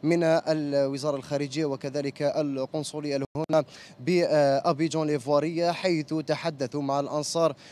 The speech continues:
وعن حالتهم هنا ببواكي من أجل السماح لهم غدا من أجل التدعيم، أقول،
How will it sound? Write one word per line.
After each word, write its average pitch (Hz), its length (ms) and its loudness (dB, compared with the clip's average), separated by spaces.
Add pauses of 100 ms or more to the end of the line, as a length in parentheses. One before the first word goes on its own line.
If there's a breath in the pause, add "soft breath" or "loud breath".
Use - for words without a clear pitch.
(140 soft breath)
وعن 147 760 2
حالتهم 175 580 0
هنا 196 340 6 (340 soft breath)
ببواكي 175 1200 2
من 247 140 -2
أجل 226 480 -2 (240 soft breath)
السماح 185 440 -2
لهم 175 360 0
غدا 156 640 0
من 160 260 0
أجل 151 300 -2
التدعيم، 147 720 -2
أقول، 151 440 2